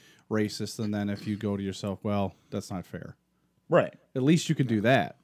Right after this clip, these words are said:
Speaker 2: Right.
Speaker 1: I think
Speaker 2: Most,
Speaker 1: if, if you're
Speaker 2: but the
Speaker 1: somebody that
Speaker 2: average
Speaker 1: just says,
Speaker 2: person,
Speaker 1: "No, this
Speaker 2: the
Speaker 1: is how
Speaker 2: average
Speaker 1: this
Speaker 2: person
Speaker 1: person
Speaker 2: doesn't
Speaker 1: is."
Speaker 2: do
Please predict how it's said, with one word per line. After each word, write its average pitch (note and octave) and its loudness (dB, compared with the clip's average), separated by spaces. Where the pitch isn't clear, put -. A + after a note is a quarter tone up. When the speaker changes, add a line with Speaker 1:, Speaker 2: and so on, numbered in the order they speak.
Speaker 2:
Right. A#2+ 0
Speaker 1:
I G#2 -2
think A#2+ -2
Speaker 2:
Most, C3+ 4
Speaker 1:
if, - -20
if A#2+ -4
you're C3 4
Speaker 2:
but A2+ -4
the C3 6
Speaker 1:
somebody C#3 8
that C3 10
Speaker 2:
average C3+ 6
Speaker 1:
just A#2 4
says, A2 6
Speaker 2:
person, A#2+ 4
Speaker 1:
"No, A2+ 8
this A#2 4
Speaker 2:
the B2+ 2
Speaker 1:
is A#2+ 4
how B2 6
Speaker 2:
average G#2+ 4
Speaker 1:
this G#2+ 2
Speaker 2:
person A2 0
Speaker 1:
person G#2 -2
Speaker 2:
doesn't D2+ -4
Speaker 1:
is." D#2 -8
Speaker 2:
do G#2 -2